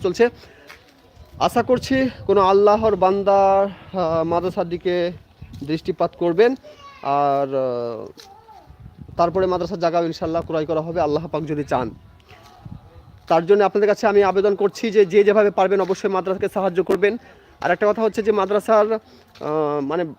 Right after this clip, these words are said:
বারো মাস মাদ্রাসার জন্য কঠোর পরিশ্রম যিনি করছেন, জনাব হাফিজ মোহাম্মদ সাহাবুদ্দিন আল কাদরি মাদাজিল্লাহুল আলী, তিনি এখন, আহ, আদায় করতে গেছেন গাড়ি নিয়ে আপনার দরজায় দরজায়। যদি জিজ্ঞেস করেন গাড়ি নিয়ে কেন, কারণ হচ্ছে যে তিনার পায়ে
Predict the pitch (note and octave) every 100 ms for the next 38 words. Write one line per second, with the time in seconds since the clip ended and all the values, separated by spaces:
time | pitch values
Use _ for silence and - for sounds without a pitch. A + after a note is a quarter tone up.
0 | - - A2+ D3+ F3 A#3 C#4 A3 G3+ G3
1 | G3 G3+ G#3 G3 F#3+ A3 F#3+ F#3+ G#3+ G3
2 | G3 G3 F3+ A3 G#3 - _ _ F3 F3+
3 | G3 F3 F3+ F#3 F#3 - F3+ E3+ F3+ F3
4 | F3 E3+ F3 E3 E3+ E3+ F3 F3 F3 G#3
5 | F#3 E3+ G3 F#3 - - - _ - D#3+
6 | D#3 C#3+ B2+ F3+ F3 F3+ F3+ F3+ G#3 F3+
7 | F3 F3 F3 F3 F3+ E3+ E3+ F3+ F3 E3
8 | G3+ C#4 _ _ _ F#3+ E3+ F#3 G3+ G#3
9 | G3 F#3+ G#3 G#3 G3+ G3+ A3 D4 _ F3
10 | F#3 G3 - G3 G3 F#3 F#3+ F3+ F3 F3
11 | G3